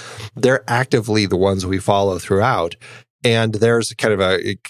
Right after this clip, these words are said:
a kind of a little bit of a caustic relationship between the two of them, and it, we see it develop over the course of the film as, you know, friendship, and it works really well.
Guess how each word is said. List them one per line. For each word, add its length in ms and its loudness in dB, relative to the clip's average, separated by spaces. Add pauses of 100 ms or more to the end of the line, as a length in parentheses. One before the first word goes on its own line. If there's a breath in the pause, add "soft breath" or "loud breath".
a 100 0
kind 200 -2
of 60 0
a 60 2
little 220 2
bit 120 2
of 60 -2
a 60 -6
caustic 520 -2
relationship 580 0
between 280 0
the 80 -4
two 160 2
of 60 0
them, 260 0 (400 loud breath)
and 480 0
it, 500 -2
we 120 -2
see 200 0
it 100 0
develop 400 0
over 200 0
the 80 -4
course 280 -2
of 60 -6
the 80 -4
film 240 2
as, 240 -2 (100)
you 120 -6
know, 100 -2
friendship, 380 0
and 100 2
it 140 -4
works 340 -2
really 300 4
well. 520 0